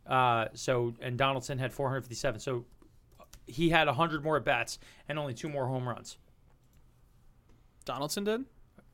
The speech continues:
Speaker 1: No.
Speaker 2: Escobar?
Speaker 1: Escobar had two more home runs, but he also had
Speaker 2: All right, he played a hundred thirty
Speaker 1: a hundred more,
Speaker 2: games last year.
Speaker 1: a hundred more at-bats.
Speaker 2: I think the Yankees would be super happy if he played a hundred thirty.
Speaker 1: And to me, I think the Met, the Mets' third guy is gonna end up being Dom Smith.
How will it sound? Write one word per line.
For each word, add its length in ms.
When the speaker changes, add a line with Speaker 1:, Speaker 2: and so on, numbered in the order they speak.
Speaker 1:
No. 320
Speaker 2:
Escobar? 340
Speaker 1:
Escobar 460
had 200
two 160
more 240
home 220
runs, 400
but 180
he 200
also 400
had 480
Speaker 2:
All 40
right, 40
he 80
played 160
a 20
hundred 200
thirty 100
Speaker 1:
a 20
hundred 140
more, 140
Speaker 2:
games 120
last 260
year. 60
Speaker 1:
a 40
hundred 240
more 140
at-bats. 440
Speaker 2:
I 60
think 100
the 80
Yankees 240
would 100
be 60
super 260
happy 240
if 100
he 80
played 180
a 40
hundred 240
thirty. 260
Speaker 1:
And 160
to 120
me, 520
I 180
think 240
the 80
Met, 320
the 120
Mets' 320
third 340
guy 160
is 80
gonna 160
end 120
up 60
being 200
Dom 220
Smith. 280